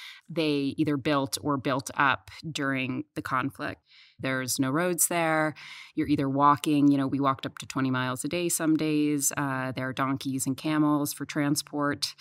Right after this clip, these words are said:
There's no cell phone service. There's very minimal sat phone coverage. And people who are living there are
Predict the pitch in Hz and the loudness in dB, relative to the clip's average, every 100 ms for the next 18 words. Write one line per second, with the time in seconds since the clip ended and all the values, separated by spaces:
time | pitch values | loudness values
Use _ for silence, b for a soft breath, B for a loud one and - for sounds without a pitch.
0 | B B B B - 135 - 131 127 127 | B B B B -6 -4 -2 -2 -2 -2
1 | - 208 202 190 175 - 170 156 156 151 | 0 0 0 -2 0 0 0 0 0 0
2 | - - - 147 135 131 127 - 135 131 | 0 -2 -4 -2 0 0 -2 -2 0 2
3 | 135 131 131 131 127 127 - B B - | 2 2 2 0 0 -4 -8 B B 2
4 | - 185 180 185 170 160 175 156 160 151 | 6 6 6 2 4 4 2 0 2 2
5 | 151 147 - - 175 190 214 214 214 185 | 2 0 -2 -2 -2 0 -2 -2 2 2
6 | 165 180 202 185 147 135 139 139 - 147 | 4 2 2 2 4 4 4 2 4 6
7 | 143 139 139 139 139 | 8 6 6 4 0